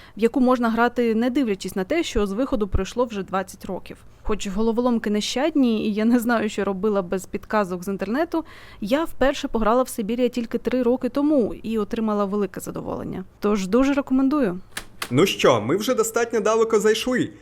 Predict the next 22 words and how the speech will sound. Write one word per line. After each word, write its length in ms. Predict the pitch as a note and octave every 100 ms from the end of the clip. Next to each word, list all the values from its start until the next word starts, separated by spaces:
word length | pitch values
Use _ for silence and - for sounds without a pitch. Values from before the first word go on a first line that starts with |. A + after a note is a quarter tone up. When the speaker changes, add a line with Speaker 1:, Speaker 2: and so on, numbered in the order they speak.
| - B2
Speaker 2:
Як 280 | G3 B3
вам 140 | D3 B2
гості? 480 | D#3+ G#3 - G3+ D3
Погодьтеся, 840 | - D3+ C#3 F3+ D#3+ - - A#2
все 300 | A2 - G3
це 180 | A3+ B3+
віддає 460 | A3+ F#3 G3+ G#3 E3
якимось 560 | B2 A2+ D3+ D#3+ C#3
кросоверам 680 | - B2+ - D3+ F3+ C3 A2+
типу 280 | - C3 A#2
Marvel, 480 | A#2 C#3+ B2 G#2 A2+ -
чи 320 | - C3+ F#3
навіть 640 | A3 A3+ A3+ A3 A3 -
мультивсесвітом, 1300 | B2 B2+ D#3+ - D3+ - - D3+ A#2+ B2 G#2+ G#2+ G#2+ G#2+
де 100 | B2
герої 500 | C3 F3+ A#3 A#3+ G3+
різних 360 | F#3 E3+ D3 A#2
франшиз 540 | - C3 - B3 G#3+ -
об'єднуються 840 | C#3+ A#2+ A#2+ D#3+ F3 C#3 A#2 B2
заради 420 | A2 A2+ C3+ B2+
спільної 560 | A2 - A#2+ A#2 A2+ A2+
мети. 420 | B2 B2 A#2+ G2+